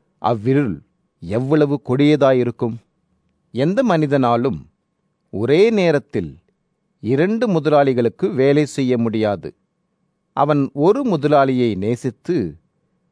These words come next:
மற்ற முதலாளியை வெறுக்க நேரிடும். அல்லது ஒரு முதலாளியின் பேச்சை கேட்டும்,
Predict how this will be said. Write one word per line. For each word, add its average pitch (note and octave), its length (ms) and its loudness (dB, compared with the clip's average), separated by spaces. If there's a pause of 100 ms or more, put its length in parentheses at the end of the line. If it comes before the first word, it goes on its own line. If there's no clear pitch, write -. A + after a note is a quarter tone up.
(180)
மற்ற A#2+ 400 -2
முதலாளியை C3+ 720 2
வெறுக்க C#3+ 340 -2
நேரிடும். G#2 480 -2 (640)
அல்லது C#3+ 600 0 (440)
ஒரு F#3 300 2
முதலாளியின் G#3+ 680 0
பேச்சை C3+ 380 0
கேட்டும், G2+ 600 -4